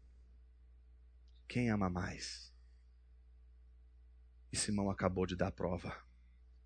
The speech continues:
Aquele que tem mais consciência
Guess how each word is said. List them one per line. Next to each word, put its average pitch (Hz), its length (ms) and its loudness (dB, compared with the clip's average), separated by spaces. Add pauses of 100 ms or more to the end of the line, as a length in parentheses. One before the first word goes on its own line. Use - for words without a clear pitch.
(1120)
Aquele 90 600 0 (760)
que - 100 -12
tem 104 140 2
mais 98 280 0
consciência - 880 -2